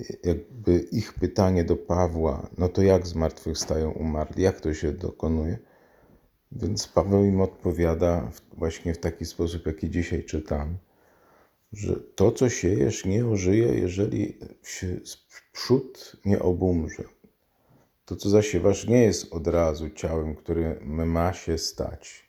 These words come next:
potem, lecz zwykłym ziarnem, na przykład pszenicznym lub jakimś innym. I Paweł daje tutaj tą analogię do, do ziarna, ale także do tych słów Jezusa, w-, który mówi, że jeżeli ziarno pszeniczne wrzucone w ziemię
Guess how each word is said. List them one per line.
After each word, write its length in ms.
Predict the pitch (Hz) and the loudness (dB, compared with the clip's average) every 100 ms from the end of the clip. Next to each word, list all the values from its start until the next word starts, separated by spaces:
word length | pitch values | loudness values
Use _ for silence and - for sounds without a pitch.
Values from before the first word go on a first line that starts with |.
| _ _ _ _ - | _ _ _ _ -12
potem, 400 | 71 - 87 85 | -12 -8 -2 0
lecz 160 | 98 | 0
zwykłym 420 | 90 85 85 98 | 2 0 2 2
ziarnem, 580 | 101 110 98 80 78 78 85 | 6 8 8 4 -4 -6 -6
na 120 | 80 | -8
przykład 340 | - - 87 | -8 -4 -4
pszenicznym 680 | - - 85 85 85 - 85 82 _ _ _ _ _ | -4 -4 -2 -2 -4 -6 -8 -8 _ _ _ _ _
lub 160 | 98 - | -6 0
jakimś 460 | 82 78 78 - 80 | 0 0 -4 -4 -4
innym. 320 | 76 82 76 | -4 -2 -4
I 60 | |
Paweł 300 | 82 82 85 | 0 2 4
daje 240 | 82 85 82 | 4 4 2
tutaj 260 | - 82 | 0 -2
tą 180 | 80 85 | 0 -4
analogię 540 | 80 82 78 80 80 80 | -2 -2 0 0 0 0
do, 240 | 78 78 - - - _ _ - | -2 -6 -10 -20 -20 _ _ -2
do 120 | 85 | 0
ziarna, 640 | 85 87 92 90 95 117 - - - - - - - | 2 2 4 2 0 -2 -6 -14 -20 -20 -20 -18 2
ale 180 | 92 95 | 4 6
także 300 | 98 104 98 | 4 4 4
do 140 | 98 | 4
tych 200 | 95 90 | 2 -2
słów 280 | - 104 - | -4 -6 2
Jezusa, 640 | 90 90 107 - 82 82 | 2 2 -2 2 2 2
w-, 100 | 85 - _ | -2 -8 _
który 520 | _ 87 87 87 82 | _ -2 2 4 4
mówi, 340 | 85 87 87 85 | 4 2 0 2
że 120 | 87 | 4
jeżeli 340 | 87 92 87 | 4 4 4
ziarno 340 | 90 95 98 92 | 6 6 4 0
pszeniczne 920 | - 90 92 - - 82 - 90 90 | 0 -2 -2 -6 -10 -12 -2 0 0
wrzucone 560 | 92 87 - 95 87 | -2 -4 -2 -2 -2
w 40 | 82 | 0
ziemię 400 | 92 95 87 | 0 0 -2